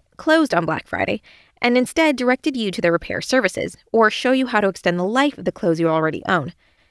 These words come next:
Dutch denim brand Mud Jeans will rent you a pair of jeans made from recycled cotton and shut its online shop and sold only pre-owned vintage items. The proceeds went to Just Dig It,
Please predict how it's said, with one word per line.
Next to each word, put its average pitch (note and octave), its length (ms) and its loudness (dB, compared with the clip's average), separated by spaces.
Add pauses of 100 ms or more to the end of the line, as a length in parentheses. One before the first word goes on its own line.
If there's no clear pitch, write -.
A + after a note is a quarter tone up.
(140)
Dutch C4+ 200 0
denim C4 280 0
brand D4+ 360 -2
Mud F#3+ 300 0
Jeans F#3 400 -2 (300)
will B3+ 160 6
rent C4+ 320 -2
you B3 120 -2
a - 80 -6
pair B3+ 280 -2
of C#4 80 0
jeans E3+ 400 -2
made G3 260 -2
from G#3+ 140 -4
recycled - 400 -6
cotton - 400 -6 (320)
and G#3+ 180 -2
shut B3 140 0
its G#3 160 -2
online B3+ 400 0
shop E3 320 0
and G#3 120 -4
sold F#3+ 280 2
only A3 320 -2
pre-owned E3+ 520 -2
vintage D#3 280 -6
items. G3 480 -4 (640)
The F#3+ 80 -8
proceeds D4+ 520 0
went F#3+ 180 0
to F3+ 40 -2
Just G3 320 -2
Dig - 180 -2
It, - 120 -14